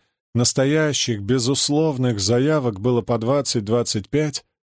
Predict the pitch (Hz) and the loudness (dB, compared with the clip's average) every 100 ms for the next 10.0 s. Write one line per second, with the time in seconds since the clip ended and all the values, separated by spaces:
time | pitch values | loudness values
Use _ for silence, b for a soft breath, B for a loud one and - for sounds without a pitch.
0 | _ _ _ _ _ 101 - 175 220 220 | _ _ _ _ _ 0 2 2 2 0
1 | 175 165 151 135 123 156 185 180 151 123 | 0 0 2 2 0 2 2 0 0 -2
2 | 104 - 139 160 143 - 120 113 131 139 | -4 -2 0 0 -2 -4 -2 0 0 0
3 | 120 113 123 120 113 - 123 131 - - | 0 2 0 0 -4 0 0 0 -2 -4
4 | 101 101 170 160 135 139 127 _ _ _ | -2 0 0 0 -2 -2 -4 _ _ _
5 | - 196 220 208 - - - - 185 131 | -4 0 0 0 0 -2 -2 0 -2 -2
6 | 117 104 - 156 165 147 - - 113 110 | 0 0 0 0 0 0 0 0 0 0
7 | 98 101 95 82 78 - - - _ _ | 0 0 -2 -4 -4 -4 -6 -18 _ _
8 | 143 196 208 247 262 - 98 - - 170 | -2 0 0 0 0 -2 -4 0 0 0
9 | 131 117 110 110 120 113 185 165 85 62 | 0 0 0 0 0 0 0 0 -4 -10